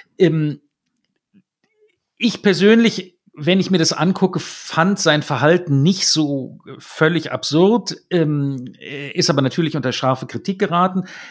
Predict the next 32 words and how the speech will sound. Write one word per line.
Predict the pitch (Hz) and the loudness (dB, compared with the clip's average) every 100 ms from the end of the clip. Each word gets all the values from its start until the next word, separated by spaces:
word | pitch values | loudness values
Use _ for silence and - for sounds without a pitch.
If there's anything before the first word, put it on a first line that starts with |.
| - _ - | -20 _ -2
Eine | 175 247 | 2 4
Sache | 220 165 165 | 4 2 0
hat | 170 | 0
er | 170 | 0
gemacht, | 131 151 - 147 | 0 0 -2 -4
die | 135 | -4
wirklich | - - | -4 -6
bizarr | 120 - - 156 185 131 | -4 -2 2 2 2 0
war, | 95 76 - | -2 -10 -12
der | 95 | -18
Cummings, | - 113 107 151 233 269 - - - | -12 -8 -4 -4 -4 -6 -10 -14 -6
nämlich | 156 175 - | 0 0 2
in | 208 | 4
der | 180 156 | 6 4
Zeit, | - 156 202 208 | 2 2 2 2
in | 147 | -2
diesen | 143 151 | -2 -2
paar | 139 135 | -2 -2
Tagen, | 135 160 185 156 | 0 2 2 2
die | 147 | 2
er | |
dann | 135 135 | 0 0
da | 131 - | -2 -2
auf | 135 | -4
dem, | - 117 107 - | -6 -6 -8 -14
äh, | 131 - | -20 -14
Areal | 123 123 120 127 139 147 | -12 -6 -2 0 0 0
seiner, | 127 120 117 107 104 - _ | -4 -4 -4 -8 -10 -16 _
äh, | 127 117 | -20 -14
Schwiegereltern | - - 190 214 202 202 196 | -10 -4 -2 0 0 0 -2
verbracht | 196 170 151 170 - | -4 -4 -2 -4 -4
hat, | 170 | -6